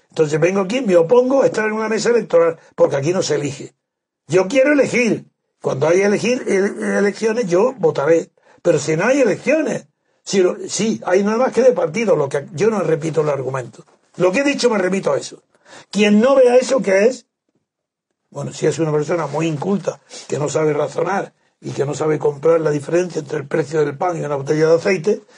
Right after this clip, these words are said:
bueno, pues esa persona estaría en un hospital o bajo una tutela o una curatela. Bueno, pues los españoles están enteros, millones, están pidiendo, por favor, un tutor o un curador, porque en la, en cuestiones políticas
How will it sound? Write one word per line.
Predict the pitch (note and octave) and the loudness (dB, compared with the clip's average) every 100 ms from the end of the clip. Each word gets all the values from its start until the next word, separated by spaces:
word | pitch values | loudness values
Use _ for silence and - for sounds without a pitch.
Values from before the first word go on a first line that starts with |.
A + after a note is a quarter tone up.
| _ _ | _ _
bueno, | D3 C#3 | -4 -4
pues | - D#3 - | -4 -6 -6
esa | C3 C#3 | -6 -4
persona | D#3 C#3+ C#3+ D#3 G#3 - _ | -4 -4 -4 -4 -6 -10 _
estaría | C#3+ - B2+ C#3+ | -6 -4 -2 0
en | F#3+ | 0
un | A3+ | 0
hospital | F#3+ - A2+ F#3+ F3+ | -2 -4 -4 0 0
o | F3+ D3 | 0 -2
bajo | C3+ C#3 | -2 -2
una | F3 D#3 | -4 -6
tutela | C3 D#3+ G#3+ - | -6 -2 0 0
o | - | -2
una | F3+ G#3 | -2 -4
curatela. | E3+ C3 - G3 F#2+ - _ - - | -4 -6 -2 -4 -4 -8 _ -20 -2
Bueno, | A#3 A3 | 2 2
pues | G#3+ A3 | 2 4
los | A3 | 4
españoles | A3 A3 A3 D#4 C4+ | 2 0 2 4 4
están | A3 B3+ C4 | 2 0 2
enteros, | G#3 F3 A3+ C#4 B3+ F#3+ | 0 0 0 4 4 2
millones, | F#3+ A3 C4 A3 A3+ _ _ _ _ _ _ | 0 2 2 2 -4 _ _ _ _ _ _
están | F#3+ E3 B3 G#3+ | -2 2 2 2
pidiendo, | - A#3+ A3 D4 B3 A3 | 0 0 2 2 2 2
por | A#3+ C4+ | 2 0
favor, | - A3 A3 A3+ - _ | 0 2 4 2 -2 _
un | C#4 D#4 - | 2 2 2
tutor | A#3 A#3 C#4 F#3 - | 2 4 4 0 -2
o | G3+ | 0
un | A#3 C#4 | 0 0
curador, | A#3+ G#3+ G3 A3 - - _ _ _ _ | 0 0 2 0 -2 -4 _ _ _ _
porque | - F3+ D#3+ F3 F3 | 0 0 4 2 4
en | F3 | 2
la, | F3 | 2
en | G3+ D3 | 0 -2
cuestiones | D3 C3+ B3 B3+ - | -2 2 4 4 2
políticas | G#3 A3 G#3 G3+ B3+ | 0 0 -2 0 0